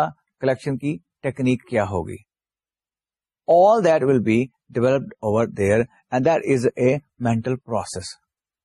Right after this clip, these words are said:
تو تین اسٹیپ ہم نے ابھی تک ڈسکس کیے ہیں، اور اب ہم تیار ہو گئے ہیں ڈیٹا کلیکٹ کرنے کے لیے. ڈیٹا کلیکشن میں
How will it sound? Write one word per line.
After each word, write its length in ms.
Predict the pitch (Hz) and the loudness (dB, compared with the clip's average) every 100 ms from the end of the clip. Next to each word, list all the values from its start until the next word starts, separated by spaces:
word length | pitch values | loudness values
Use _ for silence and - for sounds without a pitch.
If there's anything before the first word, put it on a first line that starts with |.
| _ _ _ _ _ _ | _ _ _ _ _ _
تو 100 | 170 165 | -4 0
تین 240 | 233 208 | 2 2
اسٹیپ 380 | 135 131 147 120 | 0 -2 -4 -2
ہم 120 | 123 113 | 0 0
نے 140 | 120 120 _ - 135 | 0 -2 _ -6 -2
ابھی 100 | 139 | 0
تک 180 | 123 | -2
ڈسکس 340 | 107 - 104 - | -4 -4 -6 -4
کیے 200 | 143 165 | -2 0
ہیں، 100 | 151 - - - | -2 -8 -20 -2
اور 120 | 151 | 2
اب 180 | 156 151 | 2 2
ہم 100 | 147 - - | 0 -2 -2
تیار 380 | 139 135 160 | 2 4 4
ہو 200 | 151 117 | 2 2
گئے 120 | 95 90 | 0 -4
ہیں 120 | 85 _ _ _ _ _ _ _ _ _ _ _ _ | -6 _ _ _ _ _ _ _ _ _ _ _ _
ڈیٹا 300 | 120 117 147 156 _ _ | -6 -2 -2 -4 _ _
کلیکٹ 240 | 139 131 - | -4 -4 -6
کرنے 240 | 95 113 98 | -12 -12 -14
کے 100 | - | -18
لیے. 160 | - - _ _ _ _ _ _ _ _ | -20 -20 _ _ _ _ _ _ _ _
ڈیٹا 300 | 196 226 262 233 - | -2 2 2 2 0
کلیکشن 400 | 208 - 226 202 180 175 - _ _ _ _ | -2 0 2 4 4 2 -2 _ _ _ _
میں 220 | 143 175 | 2 4